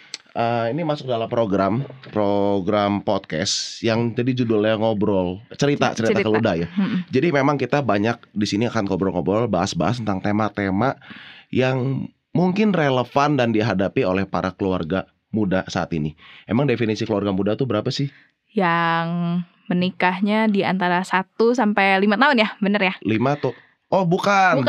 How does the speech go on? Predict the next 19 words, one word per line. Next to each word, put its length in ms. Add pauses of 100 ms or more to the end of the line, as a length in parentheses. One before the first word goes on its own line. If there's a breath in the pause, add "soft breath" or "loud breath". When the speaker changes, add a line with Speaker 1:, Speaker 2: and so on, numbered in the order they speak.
(120)
Speaker 1:
Berapa, 140
berapa 300
tahun? 200
Speaker 2:
Oh, 280
nol. 480 (800)
Speaker 1:
Nol 200
sampai 260
Speaker 2:
Nol, 0
Speaker 1:
sepuluh 80
Speaker 2:
nol 160
sampai 240
Speaker 1:
tahun. 140
Speaker 2:
sepuluh. 320
Oh, 160
Speaker 1:
Nol 100
Speaker 2:
iya. 140
Speaker 1:
sampai 200
sepuluh 260
Speaker 2:
Yang, 80